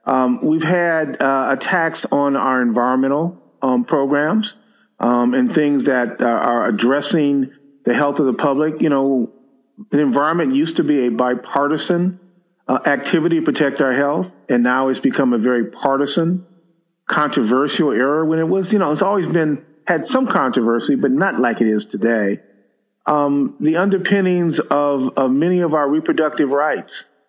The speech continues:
um, which undermine, fundamentally undermine the health of women. Things around,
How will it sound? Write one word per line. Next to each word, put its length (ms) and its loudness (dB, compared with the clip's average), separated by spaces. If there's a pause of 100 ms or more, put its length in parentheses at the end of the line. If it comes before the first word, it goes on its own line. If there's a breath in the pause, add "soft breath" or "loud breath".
(240)
um, 580 0
which 300 0
undermine, 760 0
fundamentally 640 0
undermine 540 0
the 80 2
health 240 -2
of 60 0
women. 320 -2 (760)
Things 320 2
around, 960 0